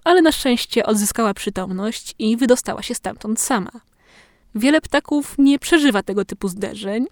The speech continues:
więc mimo że z pewnością było to dla niego mocno niekomfortowe, to jednak szczęście w nieszczęściu i jakoś to przetrwał.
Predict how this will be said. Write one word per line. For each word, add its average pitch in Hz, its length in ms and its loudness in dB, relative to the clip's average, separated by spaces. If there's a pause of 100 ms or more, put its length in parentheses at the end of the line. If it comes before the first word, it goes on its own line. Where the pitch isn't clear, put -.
więc 214 440 0
mimo 269 200 6
że 214 120 0
z - 80 -4
pewnością 196 720 -4
było 202 240 2
to 202 100 -4
dla 196 160 -2
niego 190 360 -2
mocno 247 420 0
niekomfortowe, 196 840 -4 (300)
to 359 100 -2
jednak 285 640 2
szczęście - 500 -4
w 196 60 -4
nieszczęściu - 720 -10 (180)
i 302 80 0
jakoś 285 340 -2
to - 100 -8
przetrwał. - 460 -10